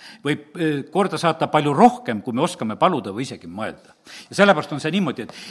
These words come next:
see, mida meie piiratult mõtleme, et mida peame korda saatma või mida me, kuidas me peame saatanale vastu hakkama,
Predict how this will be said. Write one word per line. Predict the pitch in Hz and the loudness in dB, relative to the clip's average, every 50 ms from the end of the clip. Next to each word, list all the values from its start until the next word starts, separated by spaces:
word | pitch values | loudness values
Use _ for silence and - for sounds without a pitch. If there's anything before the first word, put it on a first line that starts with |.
| - - | -16 -10
see, | - - - 247 285 269 220 | -6 0 2 4 4 4 4
mida | 180 202 233 220 196 175 | 2 2 2 2 2 2
meie | 175 202 220 208 170 | 2 2 2 2 0
piiratult | - - 214 254 277 233 170 - - - 135 113 - | 0 0 -2 0 2 0 0 0 -2 -8 -10 -8 0
mõtleme, | 160 226 - - - - 117 98 90 87 - - _ _ _ - - _ - | 0 0 0 0 -6 -12 -14 -14 -14 -16 -20 -20 _ _ _ -20 -16 _ -4
et | 185 180 170 | -4 -2 0
mida | 220 247 247 196 165 | 4 6 6 6 6
peame | - 180 175 170 170 156 160 | 6 4 4 4 4 0 2
korda | - 208 220 202 - 156 131 | 2 2 2 2 2 -2 2
saatma | 175 196 185 160 - - 147 143 | 4 4 4 4 2 -2 -2 0
või | 139 151 156 | 0 2 0
mida | 185 208 214 196 | 2 4 4 4
me, | 175 170 | 4 2
kuidas | 156 135 156 - - 196 - 190 - | -2 -4 -10 -6 -6 -4 -4 -4 -6
me | 175 165 | -6 -4
peame | 143 170 156 170 156 | -4 -2 0 0 0
saatanale | 156 196 190 - 170 156 147 147 151 | 2 0 0 0 -2 -2 -2 -2 -2
vastu | 180 185 - - 170 | -2 -4 -4 -4 -6
hakkama, | 160 - - 123 110 104 | -6 -6 -8 -8 -8 -8